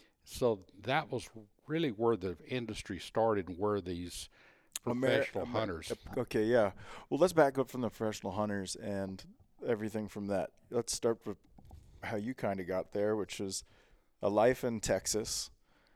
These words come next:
Speaker 2: uh, but you ultimately, uh, made the jump to go hunt Africa, like a lot of people do. A lot of Texans do, and a lot of people, Americans, ultimately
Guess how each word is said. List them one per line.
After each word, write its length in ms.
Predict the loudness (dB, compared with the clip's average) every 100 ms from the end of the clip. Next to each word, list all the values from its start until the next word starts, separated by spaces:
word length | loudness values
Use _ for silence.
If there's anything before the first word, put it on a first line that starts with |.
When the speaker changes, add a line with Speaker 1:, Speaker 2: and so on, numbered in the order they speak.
| _ _ -4
Speaker 2:
uh, 200 | -2 0
but 260 | 2 0
you 160 | 2 4
ultimately, 800 | 4 2 -2 -2 0 -2 -2 -8 -14 _ _ _ _ _ -8
uh, 240 | -6 -6 -8 -16 -20 -20
made 300 | -4 0 0
the 80 | -2
jump 440 | -2 0 0 -2 -6
to 100 | -2
go 180 | 2 2
hunt 200 | 0 -2
Africa, 540 | -2 -2 -4 -6 -4
like 260 | -2 -2 0
a 40 |
lot 180 | 2 2
of 80 | 0
people 260 | -6 -6 -6
do. 300 | -2 -2 -4 _ -20 _ _ -6
A 60 | 6
lot 200 | 8 8
of 60 |
Texans 500 | 4 0 0 -6 -6
do, 200 | -2 0
and 60 | 0
a 40 | 2
lot 140 | 0
of 80 | 0
people, 400 | -6 -4 -4 -4
Americans, 600 | -2 0 0 0 -6 -6
ultimately 640 | -4 -6 -6 -6 -4 -4